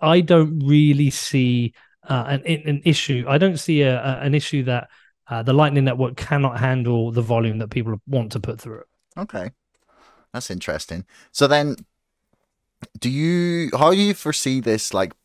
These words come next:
Speaker 2: playing out? I mean, you could just say, "I have no idea," and give me some speculation if you, if you,
Speaker 1: <laughs>
Speaker 2: if you really don't have, like, a, a set idea of it. But how do you see this playing out in terms of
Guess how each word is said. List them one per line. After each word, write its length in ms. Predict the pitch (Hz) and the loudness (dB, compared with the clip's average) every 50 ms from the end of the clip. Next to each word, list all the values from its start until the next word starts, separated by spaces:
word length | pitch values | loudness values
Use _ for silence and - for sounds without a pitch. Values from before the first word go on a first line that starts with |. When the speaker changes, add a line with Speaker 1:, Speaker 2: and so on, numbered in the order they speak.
| _ _ _ _ | _ _ _ _
Speaker 2:
playing 320 | - 113 117 110 101 95 98 | -4 -2 -2 0 0 0 0
out? 180 | 92 92 87 | 0 0 0
I 80 | 69 78 | -2 -2
mean, 160 | 92 98 98 | -4 -4 -4
you 140 | 98 95 90 | -4 -6 -6
could 140 | - 101 78 | -8 -8 -8
just 180 | - 80 - | -8 -8 -8
say, 180 | - - 73 71 | -6 -8 -8 -8
"I 80 | 73 73 | -8 -10
have 140 | 78 - | -10 -10
no 100 | - 78 | -8 -8
idea," 400 | 67 67 65 67 67 60 62 60 | -8 -8 -10 -12 -12 -14 -12 -14
and 240 | 62 69 69 62 60 - _ _ _ _ _ - | -12 -12 -12 -12 -12 -16 _ _ _ _ _ -14
give 120 | - 78 | -12 -12
me 80 | 69 65 | -10 -10
some 160 | - - - | -12 -14 -12
speculation 640 | - - - - - 73 69 58 - - - - - | -10 -10 -10 -10 -10 -16 -16 -14 -14 -14 -14 -16 -18
if 140 | - - - | -20 -16 -10
you, 80 | 69 208 | -6 -4
if 200 | 214 - 80 - | -4 -4 -6 -6
you, 180 | 208 - 78 | -8 -8 -8
Speaker 1:
<laughs> 40 | - | -8
Speaker 2:
if 180 | - 76 - - | -10 -12 -12 -12
you 100 | 80 78 | -12 -10
really 180 | 78 80 76 | -10 -10 -10
don't 180 | 73 - 76 69 | -10 -10 -10 -8
have, 220 | 80 80 67 - | -8 -10 -10 -8
like, 180 | 82 78 76 - | -10 -10 -10 -10
a, 180 | 78 73 73 - _ _ _ _ _ _ _ | -12 -12 -12 -14 _ _ _ _ _ _ _
a 60 | - | -14
set 220 | - - - 87 69 | -10 -4 -4 -4 -4
idea 260 | - 85 82 82 82 | -4 -6 -4 -6 -6
of 80 | 80 95 | -6 -8
it. 120 | 78 - | -8 -4
But 220 | - 101 95 - _ - - - - - - - - _ _ _ _ _ _ _ _ _ _ _ _ _ _ _ | -2 -2 -2 -4 _ -18 -20 -20 -20 -20 -20 -20 -20 _ _ _ _ _ _ _ _ _ _ _ _ _ _ _
how 160 | - - 170 190 | 0 2 2 2
do 80 | 196 | 4
you 100 | 233 247 | 2 0
see 160 | 214 - 208 | 0 0 0
this 180 | 196 170 170 156 | 2 0 0 0
playing 320 | - - 147 127 123 120 117 | 0 0 0 0 2 2 2
out 140 | 110 113 113 | 2 2 2
in 280 | 110 - - 117 113 | 0 -2 0 0 0
terms 360 | 104 - 117 113 110 113 107 | 2 2 2 4 4 2 0
of 280 | 110 101 92 95 90 87 | 0 -2 -4 -6 -16 -18